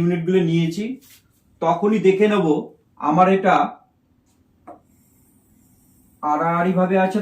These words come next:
তো ভূমির সাথে, উলম্বভাবে নেই তো। শুধুমাত্র এটাকে, এই নবটাকে আমরা উলম্বভাবে করব পোল ডেতে, মক পোল শুরুর আগে। তার আগে আমরা কিন্তু এই নবটাকে on করব না।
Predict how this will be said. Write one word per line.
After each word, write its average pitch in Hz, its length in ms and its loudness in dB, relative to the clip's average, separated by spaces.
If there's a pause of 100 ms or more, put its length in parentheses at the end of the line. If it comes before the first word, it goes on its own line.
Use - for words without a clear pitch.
তো 147 60 -2 (200)
ভূমির 165 320 -4
সাথে, 196 220 -8 (560)
উলম্বভাবে 185 760 2
নেই 196 200 -2
তো। 139 80 -2 (720)
শুধুমাত্র 220 600 2 (220)
এটাকে, 220 380 2 (200)
এই 190 160 4
নবটাকে 202 540 -2
আমরা 202 160 0 (140)
উলম্বভাবে 208 560 2 (120)
করব 202 200 2 (1400)
পোল 196 220 4 (140)
ডেতে, 208 280 4 (720)
মক 170 300 2 (120)
পোল 208 160 2 (120)
শুরুর 190 320 4
আগে। 117 180 -4 (680)
তার 185 240 2 (100)
আগে 214 180 -2 (360)
আমরা 196 200 0 (100)
কিন্তু 208 260 -4 (140)
এই 190 80 0 (100)
নবটাকে 202 480 -4 (180)
on 190 100 0 (140)
করব 180 220 -2 (180)
না। 156 100 0